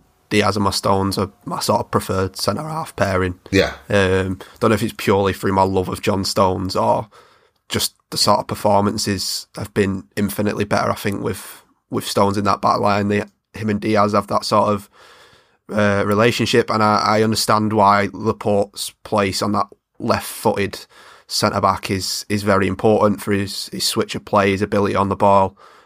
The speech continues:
Speaker 1: uh, to switch the play over to, to sort of Jesus on that right. But I just, I don't know. I don't know about you guys. I always feel more secure with Stones and, uh, in the back. I didn't, I didn't watch San Marino, uh, but I, I, I watched the, the, the other game for England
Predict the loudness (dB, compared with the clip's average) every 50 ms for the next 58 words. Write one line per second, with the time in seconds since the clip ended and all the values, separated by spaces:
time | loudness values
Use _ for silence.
0 | _ _ _ 0 2 2 4 4 2 2 0 -2 -4 -4 -6 -8 -6 -4 -4 -6
1 | -6 -8 -8 -4 -2 0 0 2 0 0 -2 -4 -4 -6 -8 -8 -10 -12 -10 -8
2 | -6 -6 -6 -6 -4 -4 -4 -2 -2 -4 -4 -4 -4 -4 -4 -4 -4 0 2 2
3 | 2 2 2 -2 -6 _ -20 -20 _ _ _ _ _ _ _ _ 0 2 2 0
4 | -2 -4 -6 -6 -6 -8 -6 -4 -4 0 0 0 0 0 -2 -2 -2 0 0 0
5 | 0 2 0 -2 0 0 0 0 2 2 2 2 2 0 -2 -4 -6 -2 0 0
6 | 0 0 0 -4 -8 -16 _ _ _ _ _ _ 0 2 2 2 0 -4 -6 -2
7 | 0 2 2 2 2 0 0 0 2 2 2 2 -2 -2 -4 -4 -4 -4 -6 -6
8 | -8 -12 _ _ _ _ _ _ _ _ _ _ -2 -2 -2 0 0 -2 0 0
9 | 0 0 0 0 2 2 0 0 -4 -4 0 0 2 4 2 2 2 2 0 0
10 | 2 2 2 2 2 2 2 2 0 0 -2 -2 -6 -10 _ _ -8 -6 -4 -4
11 | -4 -6 -4 -2 -2 0 0 0 0 0 0 0 0 0 0 2 2 2 2 2
12 | 0 0 0 0 -2 -8 _ _ -2 -2 -2 0 0 0 0 0 0 -2 0 0
13 | 0 0 -2 -2 -2 -2 -2 -2 -2 -4 -4 -6 -8 -10